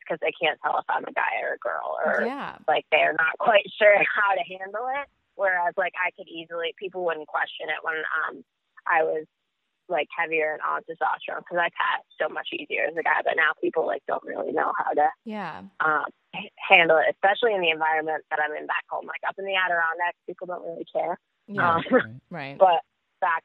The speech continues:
Speaker 1: home, and especially with just a small community and the church community and just the, um, way the general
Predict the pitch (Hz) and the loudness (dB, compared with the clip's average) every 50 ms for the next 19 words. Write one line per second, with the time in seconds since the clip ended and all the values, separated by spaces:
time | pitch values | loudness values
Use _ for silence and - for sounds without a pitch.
0 | - - - 196 175 165 165 165 160 156 156 151 - - 160 160 160 156 160 160 | -10 -8 -4 -2 -2 -2 -2 -2 -4 -6 -8 -10 -8 -8 -8 -8 -8 -10 -12 -14
1 | 151 - _ _ - 170 - - 185 170 156 - - 160 160 160 160 156 - - | -14 -16 _ _ -18 -18 -4 -2 -2 0 0 0 0 0 2 2 0 -2 -2 -6
2 | 156 - _ 175 160 - _ 151 151 151 156 156 156 156 151 156 - 156 - - | -8 -6 _ -6 -6 -6 _ -2 0 2 2 4 4 4 2 2 0 -2 -4 -8
3 | _ _ _ _ _ - - 170 160 160 151 151 151 156 - 147 151 151 147 - | _ _ _ _ _ -8 -2 0 2 2 4 4 4 4 4 4 2 0 -2 0
4 | - 160 156 151 - - - - 147 151 151 151 147 151 151 156 156 151 156 156 | 2 2 2 2 0 -4 -6 -4 -2 -2 0 0 0 0 2 2 2 2 2 2
5 | 147 147 - _ _ - - - - 165 170 - _ _ _ _ _ _ _ _ | 0 0 0 _ _ 0 2 2 2 0 -2 -4 _ _ _ _ _ _ _ _
6 | _ _ - 165 165 156 151 147 143 156 175 _ _ _ _ _ _ _ _ _ | _ _ 2 2 4 4 2 0 -4 -8 -12 _ _ _ _ _ _ _ _ _
7 | _ _ _ _ _ 185 170 165 170 165 170 175 165 160 156 147 147 143 - 160 | _ _ _ _ _ 4 6 8 8 10 8 8 6 6 4 4 2 0 -2 -2
8 | 156 156 156 156 156 156 151 151 147 - | -2 -2 -2 -4 -2 -2 -2 -2 -2 -6